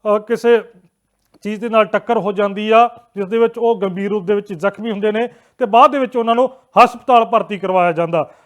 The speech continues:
ਤਾਂ ਜਿੱਥੇ ਉਹਨਾਂ ਦੇ ਗੰਭੀਰ ਸੱਟਾਂ ਲੱਗੀਆਂ ਨੇ, ਤੇ ਬਾਅਦ ਦੇ ਵਿੱਚ ਇਲਾਜ ਦੇ ਦੌਰਾਨ ਇੱਕ ਕਾਤਲ ਦੀ ਮੌਤ ਹੋ ਗਈ ਆ। ਤਾਂ ਹੁਸ਼ਿਆਰਪੁਰ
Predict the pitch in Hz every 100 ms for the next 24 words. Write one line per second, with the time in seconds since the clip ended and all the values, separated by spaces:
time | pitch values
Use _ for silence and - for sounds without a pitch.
0 | - 226 185 214 240 233 233 220 202 180
1 | 160 208 180 190 214 214 196 196 208 214
2 | 240 233 _ _ _ _ _ _ _ -
3 | 240 240 202 240 254 226 226 233 262 247
4 | - 208 214 226 214 226 202 202 233 254
5 | _ _ _ 254 262 277 233 208 214 214
6 | 190 214 262 262 _ _ 175 180 254 220
7 | 170 175 190 185 147 - _ _ _ 214
8 | 190 196 220 214 226 233 220